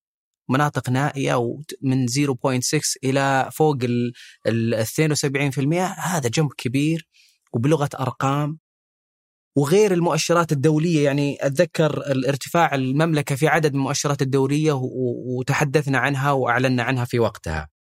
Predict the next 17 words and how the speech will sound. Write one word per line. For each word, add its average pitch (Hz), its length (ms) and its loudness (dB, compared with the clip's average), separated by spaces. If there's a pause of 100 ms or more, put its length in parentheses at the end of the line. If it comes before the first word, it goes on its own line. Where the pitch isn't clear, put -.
(440)
لما 196 240 4
نجي 190 200 2
لقطاع 160 320 2
الإسكان، 151 520 0
وأنا 135 200 2
متأكد 139 400 0
أنك 131 200 -2
التقيت 135 400 -2
بمعالي 123 320 2
وزير 120 220 0
الإسكان، 117 460 0
وكان 117 720 -2
في 131 140 -2
حديث 139 460 0 (100)
أكثر 143 380 0
من، 113 380 -2
آه، 110 540 -4